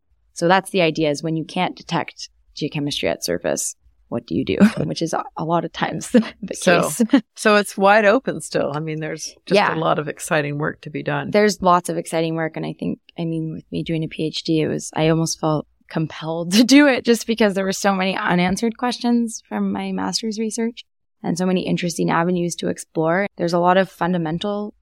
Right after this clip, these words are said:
Speaker 1: experiments and fundamental research that's taking place that has really big implications for exploration, but also has implications for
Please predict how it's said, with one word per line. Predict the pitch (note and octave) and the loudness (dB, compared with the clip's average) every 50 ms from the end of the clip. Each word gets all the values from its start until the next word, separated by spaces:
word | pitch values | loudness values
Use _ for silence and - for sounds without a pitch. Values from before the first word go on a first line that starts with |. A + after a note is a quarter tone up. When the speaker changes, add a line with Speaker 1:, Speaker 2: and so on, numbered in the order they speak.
| _ _ _ - | _ _ _ -16
Speaker 1:
experiments | A3 - - - B3 A#3+ A#3 A#3 A3+ A#3 A3+ A3 - | -14 -12 -6 -2 0 2 2 2 2 0 -2 -4 -6
and | G3 E3+ - | -6 -6 -4
fundamental | F3 E3+ E3+ E3 E3 E3 E3 D#3+ E3 E3 D#3+ - | -4 -2 -2 -2 -2 -4 -4 -4 -4 -4 -4 -4
research | - D#3+ D#3 D#3+ - - F3+ F3+ F3+ - | -4 -4 -4 -4 -2 -2 -2 -2 -2 -4
that's | - E3 E3 - - - | -4 -4 -4 -4 -8 -6
taking | - E3+ E3 - E3+ E3 D3+ | -4 -4 -4 -2 -4 -6 -2
place | - F3 F3 G#3 C4+ C#4 - - _ _ _ _ _ _ _ _ | 0 4 4 4 4 4 0 -6 _ _ _ _ _ _ _ _
that | - - D#3+ - | -2 -2 -2 -2
has | - - D#3+ D#3 D#3 D#3 D#3 D#3 D#3+ - - _ _ _ _ _ - | 0 0 0 2 2 2 0 -2 -4 -8 -12 _ _ _ _ _ -6
really | - F3 F3 E3+ E3+ D#3+ - _ _ | 0 2 2 4 2 0 -2 _ _
big | - E3+ D#3+ D#3+ | 2 2 4 4
implications | E3+ F3 E3 F#3+ F3+ - F#3+ F#3 F3 - F#3+ F#3+ F#3+ F3 - | 2 2 2 0 -2 -2 -2 -2 -2 -2 -2 -2 -4 -4 -4
for | - F#3 | -2 -2
exploration, | F3+ F3+ - - - F#3+ F#3+ G3 F#3+ - G#3 G#3+ A3 A3+ A#3 - | -2 -2 -4 -6 -4 -4 -2 -2 -2 -2 0 0 0 0 0 -2
but | - F3+ E3+ | -4 -4 -2
also | E3+ F3+ - - G3 | -2 -2 -2 -2 -2
has | F3+ F3 | -2 -2
implications | F3 E3+ - E3 D#3 - - D#3+ - - D3+ D#3 - | -2 -4 -4 -6 -6 -6 -6 -4 -4 -4 -6 -6 -8
for | - - - D3+ D#3 D#3 D#3 | -8 -6 -4 -2 -2 -2 -2